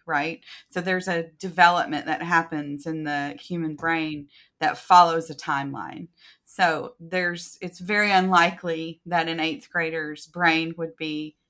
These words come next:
m-, mature to the age of a twenty-five-year-old,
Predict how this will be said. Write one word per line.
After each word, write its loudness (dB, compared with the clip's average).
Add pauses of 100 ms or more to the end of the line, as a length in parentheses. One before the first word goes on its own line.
(400)
m-, -6
mature -2 (260)
to -6
the -6 (160)
age -2
of -10
a -14
twenty-five-year-old, -8